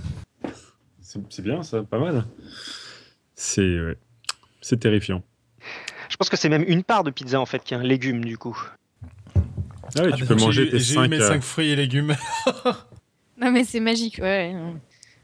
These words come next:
Speaker 2: Et donc, oui, pour, euh, c'est-à-dire parce qu'en plus, oui, quand tu regardes dans le détail la loi, ils se sont attaqués aussi, est-ce qu'il y a eu les,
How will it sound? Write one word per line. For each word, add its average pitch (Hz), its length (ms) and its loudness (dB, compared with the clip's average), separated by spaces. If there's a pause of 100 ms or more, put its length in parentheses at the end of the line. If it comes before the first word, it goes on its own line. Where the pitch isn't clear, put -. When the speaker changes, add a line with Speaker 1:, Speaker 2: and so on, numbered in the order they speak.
(280)
Speaker 2:
Et 160 240 4
donc, 165 200 0
oui, 185 120 2
pour, 147 240 0
euh, 139 140 2 (280)
c'est-à-dire 139 400 2
parce 127 160 0
qu'en 143 160 -4
plus, 156 240 -6
oui, 151 140 -4
quand 123 160 -4
tu - 140 -8
regardes 131 200 4
dans 123 120 -4
le - 100 -8
détail 135 240 0
la 120 100 2
loi, 160 300 2
ils 151 60 -6
se - 120 -16
sont 123 140 -10
attaqués 123 440 -6
aussi, 120 340 -6
est-ce - 140 -10
qu'il 113 140 -14
y 104 60 -4
a 98 80 -4
eu 58 100 -6
les, 52 380 -6